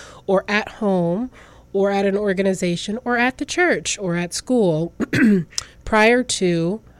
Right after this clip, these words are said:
hopefully, it having to be addressed in the hospital setting. Community health for nursing, um, is extremely important. In fact, that's the foundation of nursing. The first, um, you know, you, some of the first training for nurses was in the community,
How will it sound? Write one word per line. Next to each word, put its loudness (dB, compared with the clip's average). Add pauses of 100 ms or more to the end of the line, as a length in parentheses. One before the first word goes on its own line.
(160)
hopefully, -2 (500)
it 4
having 2
to -4
be 0
addressed -2
in 2
the -2
hospital -8
setting. -8 (1040)
Community 6
health 2 (160)
for 2
nursing, 2
um, -4
is 0
extremely 4
important. 0
In -2
fact, -2
that's -2
the -4
foundation 0
of -2
nursing. -8 (760)
The 2
first, 4
um, 2
you 2
know, 6
you, -2
some 2
of 6
the 4
first 4
training 4
for 0
nurses 2
was 2
in 2
the 2
community, 2